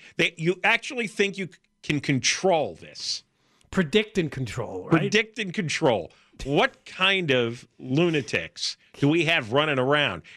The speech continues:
Speaker 1: And they're all in, they're all in positions of power and influence in the media and academia and politics.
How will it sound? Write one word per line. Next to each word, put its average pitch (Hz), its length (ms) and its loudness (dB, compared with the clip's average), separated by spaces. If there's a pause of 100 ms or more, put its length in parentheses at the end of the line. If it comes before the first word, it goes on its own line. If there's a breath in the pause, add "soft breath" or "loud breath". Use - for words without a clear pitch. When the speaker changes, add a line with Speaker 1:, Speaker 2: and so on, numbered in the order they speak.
Speaker 1:
And 220 120 4
they're 233 160 4
all 285 200 2
in, 240 180 -4 (760)
they're 247 180 -4
all 277 180 0
in 254 140 0
positions 220 500 -2
of - 160 -4
power 269 480 2
and 160 180 -8
influence 240 640 -2
in 165 80 -2
the 147 80 2
media 233 580 -2
and 175 140 -8
academia 233 880 -2
and 175 200 -4
politics. 262 600 0